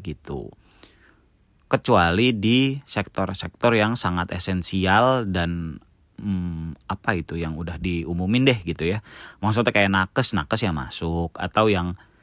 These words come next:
kerja di, apa ya, tempat belanja itu kan esensial ya.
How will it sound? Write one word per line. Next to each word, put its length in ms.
kerja 480
di, 840
apa 240
ya, 220
tempat 240
belanja 720
itu 160
kan 160
esensial 560
ya. 160